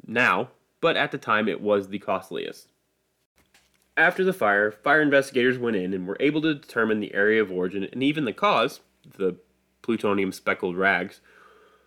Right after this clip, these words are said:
but lawyers for the A E C refused to allow them to put the cause in the report for fear that it would implicate certain individuals. Hell, Dow didn't even seem to care that the fire had happened.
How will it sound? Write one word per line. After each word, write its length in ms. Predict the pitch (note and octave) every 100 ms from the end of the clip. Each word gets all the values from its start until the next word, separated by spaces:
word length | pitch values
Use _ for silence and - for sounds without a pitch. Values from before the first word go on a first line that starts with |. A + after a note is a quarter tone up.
| _ -
but 200 | G#3 F3
lawyers 400 | G3+ G3+ G3 G3
for 100 | G3+
the 180 | F#3+
A 80 | C#3
E 260 | D3+ D#3 E3
C 320 | - A#2+ A#2 A#2
refused 460 | A2 - E3+ F#3
to 100 | A3
allow 260 | F#3 B2 G2+
them 200 | A2 A2+
to 140 | - G#2+
put 280 | - -
the 60 | F3
cause 420 | - - G#2 G#2
in 80 | G#2+
the 80 | F#2
report 580 | F2 - F3+ E3 - _
for 220 | _ F3
fear 320 | E3+ - F3+ F3+
that 140 | F3+
it 40 |
would 160 | F3+ E3+
implicate 580 | - C3 C3+ C3 A#2+ -
certain 380 | - G2 - G2+
individuals. 880 | - F#2+ F#2 A2+ C3+ A#2 E2+ - - _ _ _ _ _ _ _ _ _
Hell, 340 | D3 G2+ - _ _ _ C3
Dow 300 | B2 B2 E3
didn't 320 | C#3+ C#3+ C3+
even 200 | C#3 C3
seem 280 | A2+ - B2
to 80 | G#2
care 440 | - - C#3 F#3+
that 160 | G#2 -
the 60 | -
fire 280 | F2+ E2
had 120 | F#2 F#2+
happened. 400 | F#2 - -